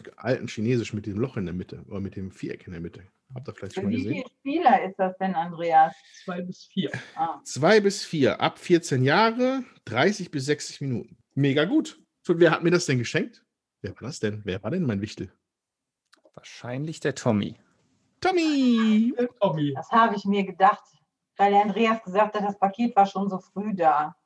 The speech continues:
Speaker 2: Und ich wusste, ich war's nicht und mein Mann ist nicht von der schnellen Truppe.
Speaker 1: <laughs> Äh,
Speaker 3: Was
Speaker 1: ja,
Speaker 3: denn?
Speaker 1: vielen Dank, Tommy. Ich freue mich sehr. Ähm, ich werde es spielen. Da muss ich mal gucken,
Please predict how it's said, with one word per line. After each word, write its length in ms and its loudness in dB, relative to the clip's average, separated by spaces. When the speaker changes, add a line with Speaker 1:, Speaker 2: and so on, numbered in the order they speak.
Speaker 2:
Und 160 -10
ich 100 -16
wusste, 260 -4
ich 220 -6
war's 240 6
nicht 300 -8
und 80 -10
mein 160 -6
Mann 180 0
ist 140 -14
nicht 140 -6
von 120 -8
der 120 -6
schnellen 340 -10
Truppe. 360 -16
Speaker 1:
<laughs> 1600 -2
Äh, 520 6
Speaker 3:
Was 140 0
Speaker 1:
ja, 80 6
Speaker 3:
denn? 80 2
Speaker 1:
vielen 260 4
Dank, 260 2
Tommy. 400 2
Ich 80 -12
freue 240 0
mich 160 2
sehr. 380 2
Ähm, 580 2
ich 160 -6
werde 180 6
es 80 0
spielen. 400 2
Da 880 -12
muss 140 -4
ich 60 -6
mal 240 -2
gucken, 340 -10